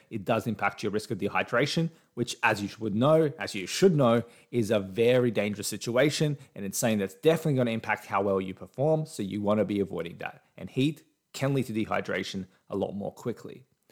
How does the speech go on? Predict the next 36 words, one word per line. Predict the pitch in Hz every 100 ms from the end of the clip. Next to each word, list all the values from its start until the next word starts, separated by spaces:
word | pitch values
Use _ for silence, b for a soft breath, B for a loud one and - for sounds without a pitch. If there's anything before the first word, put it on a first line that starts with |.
| b b
That's | -
why | 107 92
I |
tell | - 98
all | 95
my | 95
athletes, | 92 - 98 - -
uh, | 95 95
you | -
know, | 104 131 - _
summer's | - 131 120 117
coming | 139 131
up, | 139 185
make | 135 135
sure | 151
that | 120
fluid | 139 147 143
is | 120 143 - -
on | 139 131
point. | - 98 67 - _ b b b b
So | - 143 127 -
anyway, | - 196 127 82 - _ _ _ _ - 131
let's | 160 170
get | 170 143
into | 135 123 120
the | 113
tips, | - - -
okay? | 107
I'm | 104 110
gonna | 110
share | - 143 143
five | - - 127 131 135
tips | - -
with | 123 98
you |
today, | 95 101 95 180